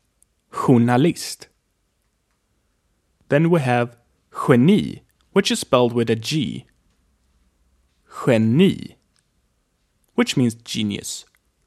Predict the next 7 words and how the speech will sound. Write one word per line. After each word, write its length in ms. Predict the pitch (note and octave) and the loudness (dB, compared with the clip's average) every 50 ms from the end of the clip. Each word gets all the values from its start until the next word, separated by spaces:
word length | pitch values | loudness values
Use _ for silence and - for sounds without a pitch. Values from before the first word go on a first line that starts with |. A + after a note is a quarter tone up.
| _ _ _ _ _ _ _ _ _ _ _ _ _ _ _ - - | _ _ _ _ _ _ _ _ _ _ _ _ _ _ _ -8 -2
And 80 | C#3+ C3+ | 2 4
lastly, 360 | C#3+ D3 D#3 D3+ - - D3 | 4 4 4 2 0 -2 0
we 120 | D3 C#3+ C#3 | 0 0 0
have 300 | A#2+ A#2 A#2 A2+ - - - | 0 -2 -4 -4 -8 -14 -18
station, 720 | - - - G#3+ A3 - - - D3 G#2+ - - - - A#2+ - _ _ _ _ _ _ _ _ _ _ _ _ _ | -12 -4 -2 -2 -2 0 4 4 4 4 2 -6 -10 -12 -14 -16 _ _ _ _ _ _ _ _ _ _ _ _ _
station, 760 | - - - - C#3+ C3 B2 A#2+ - - - F3 F#3+ A3 A#3+ - _ _ _ _ _ _ _ _ _ _ _ _ - - - - - A#2 A2+ - - - - E3+ C#3 - - - - - _ _ _ _ _ _ _ _ _ _ - | -16 -14 -6 -4 -2 -2 -2 -2 -2 0 2 2 2 0 -2 -6 _ _ _ _ _ _ _ _ _ _ _ _ -16 -14 -8 -2 -2 -2 -2 -2 -2 2 2 2 2 2 -6 -12 -14 -16 _ _ _ _ _ _ _ _ _ _ 2
which 280 | - A2 B2+ - - | 2 2 2 2 -2